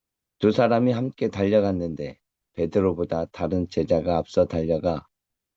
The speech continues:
먼저 무덤에 이르렀습니다. 그 다른 제자가 몸을 굽혀 안을 살펴보았는데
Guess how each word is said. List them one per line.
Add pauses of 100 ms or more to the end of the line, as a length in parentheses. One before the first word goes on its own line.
(120)
먼저
무덤에 (380)
이르렀습니다. (1400)
그
다른
제자가
몸을
굽혀
안을
살펴보았는데